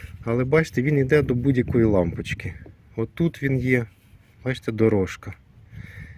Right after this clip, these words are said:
Звідси він пішов сюди. Потім він пішов до цієї лампочки,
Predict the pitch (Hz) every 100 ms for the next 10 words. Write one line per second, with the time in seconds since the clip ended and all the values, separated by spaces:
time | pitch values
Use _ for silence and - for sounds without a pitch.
0 | - - 107 131 139 120 101 - 107 107
1 | 95 - 120 147 165 160 - - _ -
2 | - - - - - _ _ _ _ _
3 | - 120 117 113 104 104 - 107 95 92
4 | - - 98 - 160 170 143 131 131 120
5 | - - - 104